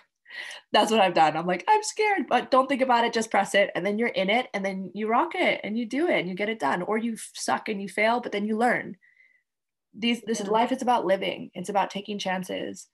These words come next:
Speaker 1: And I know we're all about that. Now, there's one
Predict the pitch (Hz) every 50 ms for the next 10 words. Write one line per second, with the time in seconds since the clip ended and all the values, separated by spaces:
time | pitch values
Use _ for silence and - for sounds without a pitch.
0 | _ _ _ _ _ _ _ - 190 190 202 202 196 196 190 180 170 170 175 175
1 | 170 165 - - - - - _ _ _ _ _ _ _ _ _ _ _ _ _
2 | _ _ _ _ _ _ _ _ - - 202 190 208 208 196 - 196 196 220 226
3 | 240 240 226